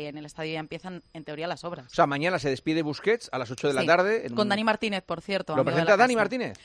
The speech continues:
Speaker 1: Sí, sí, sí, porque Busquets se lo pidió. Le dijo que le haría mucha ilusión que fuese él, el maestro de ceremonias. Dani aceptó y mañana el acto de despedida va a ser a cargo de, de Dani.
Speaker 2: Vale. ¿Tú crees que va Messi al acto de despedida? No, ¿no?
Speaker 1: No,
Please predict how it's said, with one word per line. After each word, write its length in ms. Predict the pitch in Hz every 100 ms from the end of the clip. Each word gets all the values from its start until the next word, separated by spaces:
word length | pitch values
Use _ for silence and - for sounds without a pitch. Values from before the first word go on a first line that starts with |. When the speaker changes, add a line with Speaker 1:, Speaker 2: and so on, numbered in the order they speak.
| -
Speaker 1:
Sí, 220 | - 277
sí, 100 | 285
sí, 140 | 302
porque 180 | 247 208
Busquets 300 | 185 180 214
se 60 | 254
lo 80 | 247
pidió. 280 | 214 190 214 - - -
Le 100 | 185
dijo 180 | 190 220
que 80 | 208
le 60 |
haría 240 | 202 202 196
mucha 200 | 196 214
ilusión 380 | 202 190 220
que 80 | 196
fuese 320 | - 185 202 208
él, 140 | 359 _ _ _ -
el 160 | 175
maestro 280 | 170 175 -
de 80 | 180
ceremonias. 560 | - 185 202 262 311 294
Dani 240 | 180 175
aceptó 360 | 175 185 - 285
y 240 | 277 185 165
mañana 680 | 156 156 160 180 185 170 - - -
el 180 | - 165
acto 320 | 160 - 175
de 80 | 175
despedida 580 | 180 - 214 254 294 370 233
va 60 |
a 20 | 160
ser 160 | 170
a 80 | 165
cargo 260 | 151 160 202
de, 260 | 175 143
de 120 | 143 139
Dani. 220 | 165 - _
Speaker 2:
Vale. 300 | 107 101 107 - _
¿Tú 140 | 160 147
crees 180 | 185
que 80 | -
va 560 | 190 185 175 165 160 156
Messi 360 | 175 196 254 - -
al 160 | 151
acto 200 | 160 151
de 60 | 170
despedida? 320 | 165 190 180
No, 140 | 87
¿no? 180 | 65 170
Speaker 1:
No, 220 | 180 165